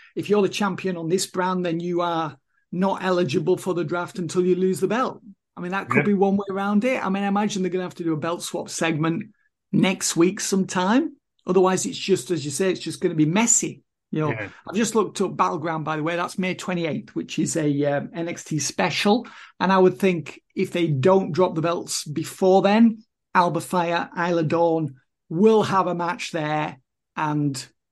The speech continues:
Speaker 1: lose the belt. Surely they can't do another vacancy?
Speaker 2: No, it would feel like that's, yeah, it would feel that that wasn't, yeah,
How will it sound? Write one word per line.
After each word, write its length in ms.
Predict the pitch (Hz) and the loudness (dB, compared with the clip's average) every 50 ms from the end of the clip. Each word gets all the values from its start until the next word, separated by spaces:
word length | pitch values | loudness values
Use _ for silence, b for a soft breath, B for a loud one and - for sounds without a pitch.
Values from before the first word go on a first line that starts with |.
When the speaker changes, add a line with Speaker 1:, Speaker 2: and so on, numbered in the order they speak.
| _ _ - | _ _ -8
Speaker 1:
lose 320 | 175 180 170 170 151 127 | -4 -2 -2 -2 -2 -4
the 60 | 147 | -2
belt. 260 | - 160 147 139 - - | 0 2 2 2 0 -2
Surely 380 | - - 247 262 254 226 202 | 0 2 4 4 6 6 8
they 100 | 180 185 | 6 6
can't 240 | 180 185 190 175 160 | 4 2 -2 -2 0
do 100 | 151 165 | -2 -2
another 420 | 165 160 160 151 156 170 160 180 | -2 -2 -2 -2 -2 0 0 -2
vacancy? 760 | 170 151 185 185 180 180 208 202 202 - - 269 302 302 254 - _ _ _ _ _ _ _ _ _ _ _ _ _ _ _ _ _ _ _ _ - | 0 0 0 0 0 0 0 -2 -2 -2 -4 -4 -4 -4 -6 -10 _ _ _ _ _ _ _ _ _ _ _ _ _ _ _ _ _ _ _ _ -8
Speaker 2:
No, 400 | 127 120 123 120 110 104 92 - - | -4 -2 0 2 2 0 -2 -2 -2
it 80 | 156 147 | 0 0
would 200 | 143 147 143 - | 0 0 -2 -2
feel 300 | - 185 185 180 170 160 | 0 2 4 4 4 4
like 120 | 143 131 | 4 4
that's, 440 | 135 131 131 - 131 - - - _ - | 4 2 2 0 -4 -14 -16 -18 _ -8
yeah, 260 | 160 143 127 107 98 - | -2 0 0 0 0 -2
it 100 | - 131 | -6 -4
would 140 | 127 127 123 | -4 -4 -6
feel 320 | - - 135 120 110 104 _ _ - | -2 -2 -2 -2 -2 -6 _ _ -14
that 80 | 123 | -10
that 160 | 117 110 98 | -8 -8 -8
wasn't, 320 | 117 117 113 101 110 110 _ _ _ _ _ B B B B B B B B B _ | -6 -8 -8 -10 -10 -16 _ _ _ _ _ B B B B B B B B B _
yeah, 160 | - 117 98 | -10 -8 -8